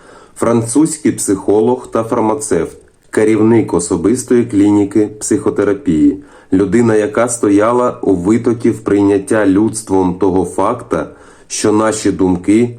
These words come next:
та переконання можуть істотно змінити не тільки наш фізичний стан, але і реальність, яка нас оточує.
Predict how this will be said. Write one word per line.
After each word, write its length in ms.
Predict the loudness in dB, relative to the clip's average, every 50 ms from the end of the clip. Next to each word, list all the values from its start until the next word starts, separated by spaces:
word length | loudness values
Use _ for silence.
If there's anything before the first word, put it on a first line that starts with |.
| -8
та 140 | -6 -6 -4
переконання 920 | -2 -2 -2 -2 -2 -2 -2 -2 0 0 0 0 0 2 2 2 0 0 -4 -6 -4
можуть 540 | -2 0 2 2 0 0 -2 -4 -4 -6 -4 -2
істотно 720 | -2 -2 -2 -4 -4 -2 0 0 0 0 0 0 0 0
змінити 680 | 0 0 0 2 2 2 2 2 2 0 0 0 0 2
не 200 | 2 2 2 0
тільки 500 | -2 -2 0 0 0 0 0 0 0 0
наш 500 | 0 0 0 -2 -4 -6 -10 -12 -14 -8 -2
фізичний 560 | -2 -2 0 2 0 0 -2 -2 -2 -2 -2
стан, 460 | -2 -6 -6 -4 -4 -2 -2 -4 -6 -8 -12 -20 -20 -20 _ _ _
але 460 | -4 -2 0 2 2 2 2 0 -2 0
і 120 | 0 0 2
реальність, 840 | 2 0 0 0 0 0 2 2 2 2 2 0 -2 -10 -16 -20 -14 -8
яка 400 | -2 -2 -2 -2 -2 -2 -2 -2
нас 500 | 0 0 0 0 0 -2 -4 -6 -10 -10 -4
оточує. 720 | -4 -4 -4 -2 -2 -2 -2 -2 -4 -6 -6 -6 -6 -6